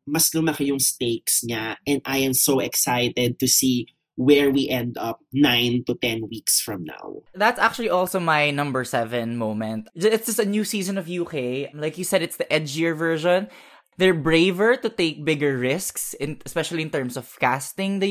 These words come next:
Speaker 2: U K. I'll talk about that actually in my number six. But we've seen more firsts in this cast, the cast from the previous season. And I think also parang just the challenges in general, it's really just like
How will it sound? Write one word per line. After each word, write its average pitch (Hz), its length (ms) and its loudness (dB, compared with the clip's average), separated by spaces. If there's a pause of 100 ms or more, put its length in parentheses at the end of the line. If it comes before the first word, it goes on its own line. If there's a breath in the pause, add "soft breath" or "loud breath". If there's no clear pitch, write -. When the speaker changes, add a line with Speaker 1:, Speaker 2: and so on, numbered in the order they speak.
Speaker 2:
U 190 80 0
K. 190 400 0 (400 loud breath)
I'll 143 280 4
talk 151 260 2
about 143 260 4
that 127 100 0
actually 127 380 -2
in 127 100 -2
my 117 420 -2
number 123 280 -2
six. - 380 -4 (360 loud breath)
But 156 240 2
we've 160 300 -4
seen 190 340 -2
more 156 420 4
firsts - 920 -2
in 147 460 -2
this 190 220 -2
cast, 175 360 4
the 143 100 0
cast 135 320 -4
from 143 100 -4
the 123 60 -8
previous 139 340 -4
season. 165 480 -2 (540 loud breath)
And 196 480 2
I 202 140 4
think 226 180 -2
also 196 440 4
parang 175 400 2
just 160 220 -8
the 143 260 -8
challenges 165 720 2
in 170 160 -2
general, 160 540 0 (600 loud breath)
it's 233 340 -2
really 254 280 -2
just 240 240 2
like 214 320 0